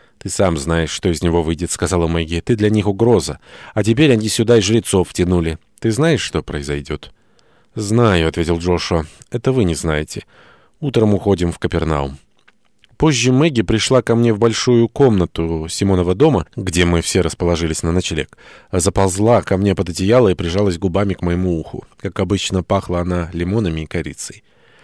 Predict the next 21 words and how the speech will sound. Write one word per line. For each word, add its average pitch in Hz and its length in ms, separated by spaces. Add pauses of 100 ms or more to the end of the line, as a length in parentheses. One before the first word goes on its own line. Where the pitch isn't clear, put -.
(220)
«Что - 300
ты - 100
со 135 160
стражниками 90 640
сделал?» — 85 320
спросила 82 420
она. 78 220 (420)
«Застал 85 400
врасплох. 90 560
Я 85 80
думал, 85 240
они 92 160
Джоша 123 320
пришли 139 320
арестовать». 82 640 (480)
«За - 160
такое 123 360
его 110 360
и 131 80
могли 110 640
арестовать». 110 640